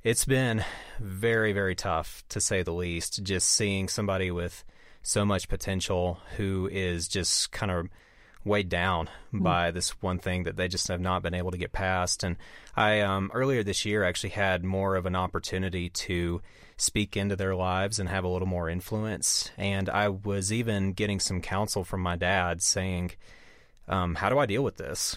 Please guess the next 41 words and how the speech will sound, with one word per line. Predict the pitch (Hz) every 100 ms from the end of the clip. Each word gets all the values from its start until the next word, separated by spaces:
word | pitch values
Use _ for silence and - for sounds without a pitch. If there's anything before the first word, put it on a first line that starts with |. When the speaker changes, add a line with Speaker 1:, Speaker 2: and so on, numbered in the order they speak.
| -
Speaker 1:
'Cause | - 98
he's | 113 101
very | 101 95
aware | 95 95 92
of | 90
the |
situation | - 92 - 90 92 92
as | 82
well. | 95 95 95 87 - - - - - - -
And | 98 95
he | 107
said | - - 110 104 101 98
to | 98
me, | 98 101 98 92 -
"Hey, | 101
John, | 95 101 98 90 - -
just | 110 -
focus | - 113 117 120 -
on | 104 95
living | 98 104 101
by | 95 90
example | 85 85 82 85 - 101 - -
Speaker 2:
Mm-hmm. | 175 151
Speaker 1:
right | 85 67
now." | 85 82 - - -
And | 104
that's | 101 120
an | 110
area | 104 104 98
where | 92 90
I've | 98
had | - 101 92 -
to | 98 92 90
really | 87 104 117
just | 98 -
kind | - 95
of | 90
release | 90 90 87 -
control. | - 98 - 104 104 104 -
Speaker 2:
Mm-hmm. | 180 165 180 165 98
Speaker 1:
And | 98 98 95 95 95